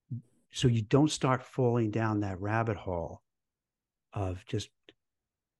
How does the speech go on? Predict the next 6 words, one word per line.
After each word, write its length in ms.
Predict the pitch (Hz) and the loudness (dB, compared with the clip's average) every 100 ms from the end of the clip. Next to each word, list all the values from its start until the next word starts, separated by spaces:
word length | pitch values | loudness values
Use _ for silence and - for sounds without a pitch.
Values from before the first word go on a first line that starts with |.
| - | -12
kind 200 | 113 104 | -4 -2
of 80 | 98 | -2
that 280 | 92 95 - _ _ _ _ _ _ _ | -6 -8 -16 _ _ _ _ _ _ _
defeatist 840 | - - - 131 127 113 - - - _ _ _ _ _ - | -4 -4 -2 2 4 4 -2 -8 -16 _ _ _ _ _ -4
mindset. 760 | 120 104 117 117 - 98 82 170 | 0 2 2 2 0 -4 -4 -6
Like, 300 | 95 95 | -6 -8